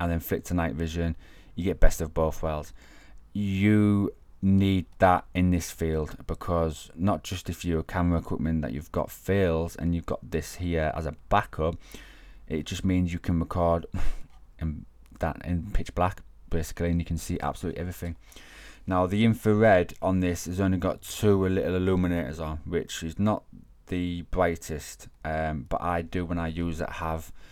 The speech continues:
two external ones that I use, which have twenty little illuminator bulbs on them. So I've got fourteen total, 'cause I've got two of them, one on each side.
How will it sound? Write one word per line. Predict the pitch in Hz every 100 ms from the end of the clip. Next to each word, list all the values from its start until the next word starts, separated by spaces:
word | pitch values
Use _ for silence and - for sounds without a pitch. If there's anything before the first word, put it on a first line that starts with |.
| - - -
two | - 98
external | - - 95 92
ones | 90 90
that | -
I | 85
use, | 90 92 87
which | 80 -
have | - 82 -
twenty | - 90 90 87 - 90 87 - -
little | 87 80 90
illuminator | 90 92 87 87 -
bulbs | 85 90 90
on | 92
them. | 95 92 -
So | -
I've |
got | - -
fourteen | - 92 90 - 92 87
total, | - 87
'cause | -
I've |
got | 85 -
two | 95
of | 92
them, | 92
one | 90
on | 87
each | 85 -
side. | 90 98